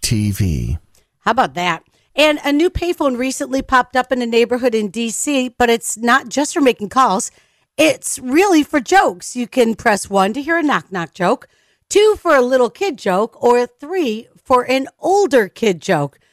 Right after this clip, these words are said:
Speaker 2: You can also press numbers to hear random facts <laughs> and positive thoughts. And that's all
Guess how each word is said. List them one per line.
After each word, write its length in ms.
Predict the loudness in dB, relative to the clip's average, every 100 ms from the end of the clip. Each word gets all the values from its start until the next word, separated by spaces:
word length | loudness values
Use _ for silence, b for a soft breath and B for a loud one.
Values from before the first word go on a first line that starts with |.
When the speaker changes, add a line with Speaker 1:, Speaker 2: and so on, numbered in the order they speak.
| _ -10
Speaker 2:
You 120 | -4
can 140 | -2
also 260 | -2 -4 -4
press 300 | 0 -2 2
numbers 540 | 2 2 0 -2 -4
to 100 | -6
hear 160 | -2 -2
random 540 | 0 0 0 0 -2
facts 560 | 0 0 0 -4 -16 -16 -12 -12
<laughs> 160 | -2
and 240 | 0 0 -2 -8 -10
positive 680 | 0 4 2 0 0 -2 -2
thoughts. 540 | -2 0 0 -4 -6
And 80 | -2
that's 220 | 0 2
all 400 | 4 6 4 2